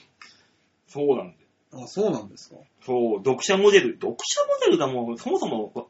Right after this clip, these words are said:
Speaker 1: 意味わかんないけどな。
Speaker 2: そう言われるとそうなんですよね。読者モデルって、
Speaker 1: うん。
Speaker 2: 要するに、俺の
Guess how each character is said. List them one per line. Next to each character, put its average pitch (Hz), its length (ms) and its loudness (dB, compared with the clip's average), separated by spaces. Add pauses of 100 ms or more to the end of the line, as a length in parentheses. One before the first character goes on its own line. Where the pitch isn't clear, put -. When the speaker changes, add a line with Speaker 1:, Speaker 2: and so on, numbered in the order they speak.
Speaker 1:
意 196 80 -4
味 277 100 -4
わ 135 80 -4
か 147 100 -4
ん - 20 -4
な 117 60 -6
い - 40 -6
け 95 60 -12
ど 80 60 -16
な。 87 160 -18 (1120)
Speaker 2:
そ 277 180 2
う - 20 6
言 381 80 6
わ 381 80 0
れ 392 100 0
る 349 60 -2
と 320 80 0
そ 220 140 -2
う - 20 0
な 180 100 0
ん 147 40 -6
で 127 80 -4
す 123 80 -6
よ 123 60 -6
ね。 147 100 -6
読 165 260 0
者 330 160 4
モ 370 100 2
デ 339 120 4
ル 185 80 4
っ - 40 0
て、 160 460 0 (180)
Speaker 1:
う 156 40 -8
ん。 143 240 -6
Speaker 2:
要 - 200 2
す 320 180 4
る 226 120 4
に、 160 360 -2
俺 202 220 2
の 269 220 4